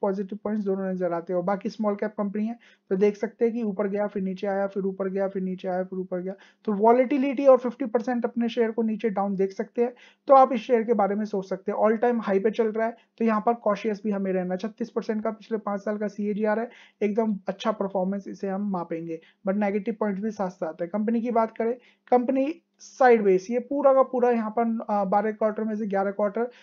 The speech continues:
साइडवेज रहे हैं। यहाँ पर इस बार के रिजल्ट अच्छे रहे हैं, ओके। कंपनी का प्रॉफिट यहाँ पर अच्छा है, कंपनी का यहाँ पर देखिए ऑपरेटिंग प्रॉफिट मार्जिन ये अच्छा है। अगर इस अगली बार का प्रॉफिट भी इसी तरीके से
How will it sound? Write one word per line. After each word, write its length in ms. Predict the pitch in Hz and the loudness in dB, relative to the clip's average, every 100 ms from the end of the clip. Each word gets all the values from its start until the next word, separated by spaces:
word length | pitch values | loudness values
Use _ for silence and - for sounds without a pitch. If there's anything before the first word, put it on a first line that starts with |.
| _ | _
साइडवेज 480 | - 233 226 240 240 | 4 6 8 8 8
रहे 180 | 247 233 | 6 4
हैं। 80 | 247 | 2
यहाँ 240 | 226 220 | 0 0
पर 160 | 220 247 | 0 0
इस 140 | 220 | 0
बार 180 | 214 233 | 0 0
के 160 | 233 233 | 0 -2
रिजल्ट 360 | 202 208 208 | 0 -2 -4
अच्छे 220 | 190 - | -6 -4
रहे 180 | 226 226 | -4 -2
हैं, 120 | 233 - _ _ - | -4 -8 _ _ -2
ओके। 240 | 208 233 | 0 2
कंपनी 300 | 226 208 220 | 2 0 -4
का 80 | 214 | -4
प्रॉफिट 420 | - 202 220 220 | 0 0 0 -4
यहाँ 140 | 214 | -4
पर 120 | 214 220 | -2 -6
अच्छा 260 | 214 226 | -4 -2
है, 180 | 214 220 | 0 -2
कंपनी 400 | 220 208 214 208 | -4 -4 -4 -4
का 160 | 214 208 | -2 -2
यहाँ 200 | 202 190 | -2 -4
पर 180 | 208 | -4
देखिए 320 | 196 202 214 196 | -2 -2 -2 -4
ऑपरेटिंग 400 | 190 185 190 202 | -4 -2 -2 -2
प्रॉफिट 320 | 190 190 196 202 | -4 -4 -4 -2
मार्जिन 340 | 196 196 220 - - _ | -2 -2 -8 -12 -20 _
ये 100 | 233 | 8
अच्छा 300 | 254 247 262 | 8 8 0
है। 120 | 262 233 | 0 0
अगर 260 | 220 269 - | 2 0 0
इस 140 | 240 | -4
अगली 340 | - 220 208 247 | -2 -4 0 4
बार 160 | 240 | 4
का 120 | 240 240 | 4 0
प्रॉफिट 380 | 220 208 233 | 0 0 -2
भी 100 | 208 | -4
इसी 240 | 254 233 240 | -6 -6 -4
तरीके 400 | 214 208 208 214 | -2 -2 -2 -2
से 240 | 208 170 | -2 -4